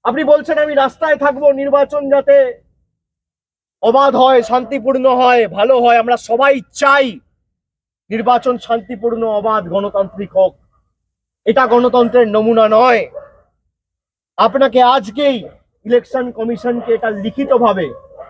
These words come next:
জানাতে হবে এবং ইলেকশন কমিশনের সাথে টেক আপ করতে হবে যে বিজেপির নেতাদের অনুরোধে, আবেদনে যদি কোনো প্রমাণ না থাকার সত্ত্বেও দুবার বাংলায় রাজ্য পুলিশের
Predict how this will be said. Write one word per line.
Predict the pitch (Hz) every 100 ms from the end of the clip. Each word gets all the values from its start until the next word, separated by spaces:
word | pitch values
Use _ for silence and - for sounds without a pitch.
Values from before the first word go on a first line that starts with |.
| - _ _ _
জানাতে | 196 226 240 254
হবে | 233 247
এবং | 240 233 220
ইলেকশন | 220 - 233
কমিশনের | 226 214 214 226
সাথে | 220 233 226
টেক | - 202
আপ | 220 -
করতে | 185 -
হবে | 160 113 113 _ _ _ _ _ _ _ _
যে | 240
বিজেপির | 190 254 262 320 320 330 294
নেতাদের | 262 262 285 277 285 285
অনুরোধে, | - 262 294 294 269 277
আবেদনে | 254 277 294 277 240 147 - _ _ _ _ _ _ _
যদি | 247 285
কোনো | - 262 294 330 330
প্রমাণ | 277 277 294 302 285
না | 240 247
থাকার | 240 277 277 277
সত্ত্বেও | - 262 - - 302 226 - _ _ _ _ _ _ _ 139
দুবার | 247 330 311 220 277 285
বাংলায় | 202 226 240 269 269 277
রাজ্য | 226 220 185 262
পুলিশের | 262 254 247 277